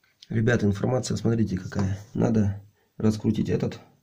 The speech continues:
шурупчик раз, да? Дальше пошли. Вот это два. Ну, это все без проблем будет. Так, это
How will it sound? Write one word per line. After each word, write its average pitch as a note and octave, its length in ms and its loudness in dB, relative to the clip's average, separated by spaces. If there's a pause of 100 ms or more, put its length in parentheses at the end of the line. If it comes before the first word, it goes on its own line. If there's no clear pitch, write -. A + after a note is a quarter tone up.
(720)
шурупчик G2+ 600 -2
раз, F#2+ 240 2
да? A2 260 -2 (840)
Дальше G2+ 340 2
пошли. G2+ 440 -2 (1000)
Вот B2 200 -2
это G#2+ 180 4
два. G2 480 4 (160)
Ну, A#2 140 0
это A2 120 0
все A2 160 -2
без A2 160 2
проблем A2 440 2
будет. F#2 260 -6 (1300)
Так, G#2+ 380 -4
это A2 260 -6